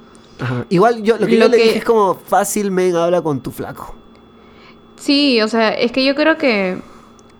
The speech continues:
Speaker 2: es que ahí también influye bastante el temor de perder a la otra persona, porque si realmente
Speaker 1: Ajá.
Speaker 2: estás enamorado y es como algo en lo que tú le ves mucho futuro y no quieres perder a la persona,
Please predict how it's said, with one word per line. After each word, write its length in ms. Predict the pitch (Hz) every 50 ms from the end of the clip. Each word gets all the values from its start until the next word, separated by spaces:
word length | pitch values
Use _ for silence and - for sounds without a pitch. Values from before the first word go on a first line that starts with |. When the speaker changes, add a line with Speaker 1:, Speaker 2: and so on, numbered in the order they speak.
| - -
Speaker 2:
es 160 | - 262 254 247
que 300 | 285 285 - - - -
ahí 200 | - 240 269 285
también 360 | 285 320 311 302 294 302 302 302
influye 380 | 302 285 - 277 285 285 285 285
bastante 480 | 247 202 - - 226 214 220 220 240
el 100 | 240 233
temor 320 | - 190 180 180 180 185 196
de 100 | 214 208
perder 340 | - 185 170 180 180 180
a 60 | 190 190
la 80 | 190
otra 180 | 185 190 202 196
persona, 400 | - 170 165 - 190 180 175 165
porque 220 | - 170 - - 170
si 120 | - 190
realmente 320 | 185 190 190 151 143 139
Speaker 1:
Ajá. 100 | 135 -
Speaker 2:
estás 240 | - - 202 208 -
enamorado 800 | 220 214 208 202 185 180 185 185 185 185 185 185 185 185 185 180
y 100 | 180 180
es 80 | 170
como 360 | - - 190 190 180 170 170 - - - - - - - - -
algo 220 | - 208 202 202 208
en 40 | 214
lo 80 | 208 202
que 80 | 202 185
tú 140 | - 196
le 80 | 190 190
ves 120 | 190 196
mucho 260 | 196 196 202 196 - 196
futuro 800 | - 196 190 - 202 196 196 196 190 190 185 185 185 185 185 185
y 180 | 180 175 175
no 160 | 180 180 180
quieres 200 | - 208 214 220
perder 280 | 220 - 185 185 185 190
a 20 | 190
la 100 | 190 190
persona, 560 | 185 180 - - 190 180 180 180 180 185